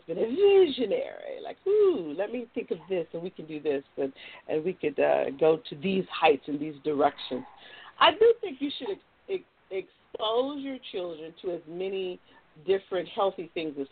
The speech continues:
possible, and because, listen, the, the home, the home, regardless of how your home functions, is the first teacher. The home is the first teacher about relationships, how people are treated. The home is the first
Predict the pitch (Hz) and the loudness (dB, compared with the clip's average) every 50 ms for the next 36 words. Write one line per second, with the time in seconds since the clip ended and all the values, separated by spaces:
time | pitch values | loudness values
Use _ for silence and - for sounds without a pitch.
0 | _ - 190 165 156 156 - - 135 135 135 143 135 - _ - - - - _ | _ 0 4 4 4 2 0 -8 -8 -4 -4 -4 -4 -6 _ -20 -20 -20 -20 _
1 | _ - 180 185 160 117 - 180 185 240 240 294 277 208 240 262 233 202 196 - | _ -2 0 0 0 -4 -4 -2 -4 -4 -2 -2 -2 2 4 6 6 6 4 0
2 | - 156 156 139 147 151 - - - - 180 170 170 185 214 269 302 330 320 190 | -4 -6 -2 0 0 0 0 -2 -4 -2 -2 -2 -2 0 2 2 2 4 4 2
3 | 156 127 139 135 - _ _ - - _ _ _ _ 156 196 196 190 202 214 247 | 2 2 -2 -8 -14 _ _ -20 -20 _ _ _ _ 4 4 4 4 2 2 4
4 | 277 269 233 180 151 143 135 135 139 160 180 170 139 190 190 202 208 226 240 240 | 6 8 8 6 4 2 -2 -8 -6 -6 -6 0 6 6 8 8 8 6 2 -2
5 | 240 - 240 214 202 208 196 196 196 214 190 180 180 - _ _ 175 180 196 - | -4 -2 -2 -2 0 0 -4 -4 -4 -4 -6 -6 -8 -14 _ _ 0 0 0 -4
6 | - - 277 262 262 262 262 _ _ _ - - - _ _ _ - 190 175 - | -6 -4 -2 0 0 -2 -4 _ _ _ -20 -20 -20 _ _ _ -6 -6 -4 -4
7 | 180 175 - 226 208 185 180 - - - - 233 226 - - - - - - - | -6 -2 2 2 4 4 2 -2 -6 -6 -6 -6 -6 -8 -10 -10 -10 -10 -10 -16
8 | _ - - - - _ _ - 180 180 185 226 277 262 254 254 247 214 202 - | _ -20 -20 -20 -20 _ _ 2 2 2 4 6 6 8 8 8 6 4 0 -2
9 | - 165 - 185 170 175 - - - - 233 233 - 240 202 170 147 147 147 147 | -6 -4 0 0 0 0 0 -6 -6 -6 -6 -4 0 0 0 2 2 2 2 2
10 | - - 156 156 151 143 143 151 156 - - - 220 - - - 285 339 349 _ | 0 -2 -2 -2 0 0 0 0 -2 -2 -4 -4 -4 -4 -2 -2 -2 -4 -4 _
11 | - _ - - - - - 160 - 160 180 147 131 - - - 214 214 269 359 | -12 _ 2 2 2 2 -4 -4 -2 0 0 0 -2 -4 -6 -6 -2 0 0 0
12 | 381 - - - - - _ _ - - - - - 160 139 156 185 202 233 214 | -2 -4 -10 -20 -20 -20 _ _ -8 -8 -8 0 2 2 2 2 2 4 6 8
13 | 208 208 202 190 180 175 - 170 170 - 190 175 165 170 | 8 6 6 4 0 0 -4 -6 0 4 4 4 4 2